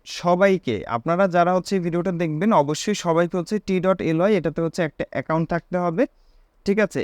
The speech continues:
এখানে যদি আপনার অ্যাকাউন্ট না থাকে, সেক্ষেত্রে কিন্তু আপনি এখানে কাজ করতে পারবেন না।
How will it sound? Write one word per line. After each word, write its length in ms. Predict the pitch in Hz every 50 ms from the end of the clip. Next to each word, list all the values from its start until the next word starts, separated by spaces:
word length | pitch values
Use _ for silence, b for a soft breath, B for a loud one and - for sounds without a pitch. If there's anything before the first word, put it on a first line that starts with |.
| - 127
এখানে 320 | 131 - 160 170 185 190
যদি 220 | 170 185 185 185 196
আপনার 260 | 180 - 185 185 170 -
অ্যাকাউন্ট 460 | - 143 - - 170 175 180 160 160
না 240 | 156 147 143 147 143
থাকে, 260 | - 185 175 254 233
সেক্ষেত্রে 380 | - 190 165 180 165 165 175
কিন্তু 200 | 170 180 180 202
আপনি 220 | 180 160 - 185 170
এখানে 220 | - 160 160 160
কাজ 260 | - 147 139 127 -
করতে 280 | _ - 156 139 - 156
পারবেন 400 | 131 - 170 165 165 151 143 120
না। 160 | 113 104 -